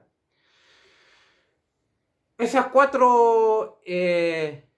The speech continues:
esas cuatro justificaciones son parte del planteamiento del problema en la investigación y también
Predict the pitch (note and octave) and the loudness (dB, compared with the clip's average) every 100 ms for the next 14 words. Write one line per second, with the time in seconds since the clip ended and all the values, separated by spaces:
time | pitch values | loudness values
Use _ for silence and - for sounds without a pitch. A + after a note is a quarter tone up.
0 | _ _ _ F3+ G#3 - C4+ B3 - B3 | _ _ _ -12 -10 -4 -2 -2 -4 -6
1 | A#3 G#3 A3 F#3 F#3 A3 G#3+ G#3+ - _ | -8 -10 -6 -6 -4 -4 -6 -10 -16 _
2 | - D#3 D3 - A3 A3 G3+ F3 D#3 E3 | -10 -10 -8 -2 -2 0 -2 -2 -4 -8
3 | D#3 D3+ D3 E3 G3+ G3+ F3+ E3+ E3 D#3+ | -10 -10 -8 -6 -8 -6 -8 -8 -8 -6
4 | E3 D#3 D3+ C#3+ C#3 C#3 B2 - B2 A#2+ | -4 -4 -4 -2 -2 -4 -8 -10 -10 -10
5 | - C3 G2+ - _ _ _ _ _ _ | -8 -8 -8 -16 _ _ _ _ _ _
6 | _ _ _ G3 F3+ D#3+ D#3 E3+ G#3 A3+ | _ _ _ -6 -2 -2 0 0 0 -2
7 | - | -14